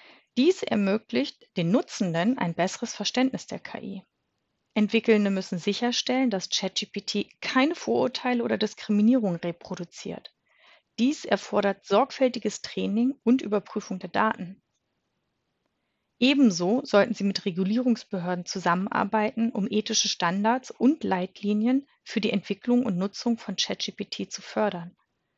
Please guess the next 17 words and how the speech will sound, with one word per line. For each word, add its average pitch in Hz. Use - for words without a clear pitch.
Sie 208
müssen 269
beständig 226
daran 190
arbeiten, 214
Chat -
G 208
P -
T -
ethisch 226
zu -
verbessern 196
und 190
auf -
Nutzerfeedback -
zu -
reagieren. 196